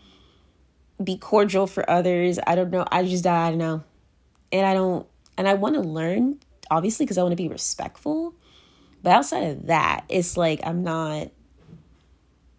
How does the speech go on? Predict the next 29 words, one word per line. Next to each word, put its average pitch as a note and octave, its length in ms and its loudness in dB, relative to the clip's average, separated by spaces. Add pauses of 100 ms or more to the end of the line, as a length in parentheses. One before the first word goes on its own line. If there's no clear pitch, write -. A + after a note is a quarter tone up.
(100)
I F3+ 80 2
don't F#3+ 80 2
wanna F#3+ 160 0
sacrifice E3 920 -4
my E3+ 380 -4
life, D3+ 640 -4
like, F3 320 -4 (560)
my E3+ 100 -6
dreams, F#3+ 640 -4
my D#3+ 140 -6
goals, E3 500 -4
my D#3 120 -8
feelings, F3 560 -4
my C#3 160 -8
wants, D#3+ 420 -6
like, E3+ 100 -6
literally E3+ 640 -4
my E3 280 -4
life, C#2+ 420 -8
the F3 80 -4
contents E3+ 420 -6
of E3 120 -6
my D#3 100 -6
life D3+ 420 -8 (1080)
for F3 920 -2
other E3 180 -2
people. - 500 -10 (1080)
My F#3+ 120 -2
children? E4+ 540 -4